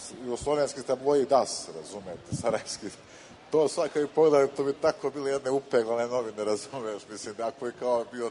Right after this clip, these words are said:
tablo-, on jeste bio formalno tabloid, ali to je smešno, odnosno nove sad dark tabloide, znači, jednostavno se tu stvari promenile, jer kad pogledate neke novine koje su napravljene u toj bivšoj Jugoslaviji, vrlo moderno za to vreme, kao što je Politika Ekspres,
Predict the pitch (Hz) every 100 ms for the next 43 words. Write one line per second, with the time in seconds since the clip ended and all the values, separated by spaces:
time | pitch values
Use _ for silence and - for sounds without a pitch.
0 | - 107 117 120 120 156 165 170 165 -
1 | 170 143 135 143 127 135 127 95 95 92
2 | 92 - - - - 127 127 - 123 135
3 | 143 135 131 123 131 135 131 113 139 120
4 | 123 107 110 110 110 113 87 92 90 -
5 | 92 90 - - - - - 98 113 113
6 | 113 120 - 127 - 127 120 123 127 127
7 | 107 98 98 110 131 135 135 127 131 139
8 | 135 135 139 123 120 123 - 120 131 131
9 | 120 113 127 123 123 123 123 131 123 117
10 | 135 123 135 135 110 101 98 113 123 113
11 | 117 110 117 104 127 135 - 110 - -
12 | -